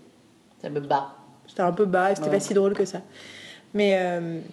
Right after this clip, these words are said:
Speaker 2: non, par contre, euh, la blague sur, euh, si, en fait, il a fait une blague, euh, féministe, mais bon. Et quand il a fait la blague sur Les Moonves avec Big Bang Theory, <laughs> où les
Speaker 1: Ah
Speaker 2: trois
Speaker 1: oui.
Speaker 2: de Big Bang Theory en disant,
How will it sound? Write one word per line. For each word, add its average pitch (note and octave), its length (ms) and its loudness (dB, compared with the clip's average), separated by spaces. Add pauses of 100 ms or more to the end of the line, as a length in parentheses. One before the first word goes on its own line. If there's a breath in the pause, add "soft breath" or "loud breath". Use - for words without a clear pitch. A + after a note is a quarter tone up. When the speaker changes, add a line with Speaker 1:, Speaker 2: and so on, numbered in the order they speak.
(280)
Speaker 2:
non, G3+ 160 4
par F#3+ 180 -2
contre, G#3+ 280 -2
euh, F3 240 -2
la F3+ 120 0
blague F#3 220 -2
sur, - 260 -2
euh, A#3 80 2
si, A4 220 4
en D4+ 60 2
fait, G#3+ 240 0
il C#4+ 80 4
a E4+ 80 4
fait A#3+ 120 0
une G3 120 -2
blague, F3 280 0
euh, E3 220 0
féministe, E3+ 600 -6
mais E3+ 80 -6
bon. E3+ 180 -4 (720 loud breath)
Et E3+ 140 2
quand E3+ 240 0
il F3 80 2
a F3 60 0
fait - 80 0
la E3+ 80 2
blague F3 180 0
sur - 140 -2
Les F3 100 0 (140)
Moonves F3+ 180 -2
avec F3+ 340 2
Big - 320 -2
Bang A3 160 2
Theory, - 640 0 (220)
<laughs> - 260 -4
où - 140 6
les F4+ 60 10
Speaker 1:
Ah D4+ 80 6
Speaker 2:
trois A3 140 4
Speaker 1:
oui. C4 120 -4
Speaker 2:
de - 0 - (220)
Big - 100 -12
Bang E4+ 160 6
Theory C#4+ 340 4
en D4+ 40 0
disant, B3+ 300 0